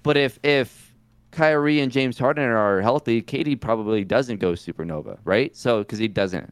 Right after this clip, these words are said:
need to. But an overall team can be better than a top three, is all I'm saying. You can,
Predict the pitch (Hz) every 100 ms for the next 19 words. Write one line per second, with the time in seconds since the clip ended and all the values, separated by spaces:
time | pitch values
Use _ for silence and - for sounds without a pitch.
0 | - 117 131 - 135 82 - _ _ _
1 | _ _ 135 127 - _ _ _ _ -
2 | 131 - 151 143 143 135 123 117 - 175
3 | 147 123 123 120 101 123 135 127 113 117
4 | 107 - 101 - - 123 87 - _ _
5 | _ _ _ _ _ - 117 127 123 107
6 | - 117 85 87 113 139 160 139 123